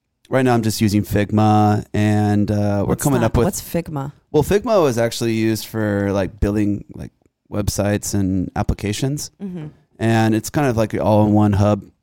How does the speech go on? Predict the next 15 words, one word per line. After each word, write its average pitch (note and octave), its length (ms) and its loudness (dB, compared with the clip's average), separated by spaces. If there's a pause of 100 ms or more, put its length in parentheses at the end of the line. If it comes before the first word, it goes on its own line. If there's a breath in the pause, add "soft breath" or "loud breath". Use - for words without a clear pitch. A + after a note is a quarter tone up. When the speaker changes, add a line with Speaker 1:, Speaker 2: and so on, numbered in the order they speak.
Speaker 1:
for - 220 -2
that. B2 440 2
So A2 420 2
when G#2 120 0
I G#2 40 0
used A#2 240 -2
to, G#2 140 -4
like, G2+ 200 -6 (380)
make F#2+ 200 -10 (140)
applications G#2 640 -6
and G#2+ 80 -6
stuff - 280 -6
for A2+ 120 -8
crypto - 340 -6
companies, G#2 640 -6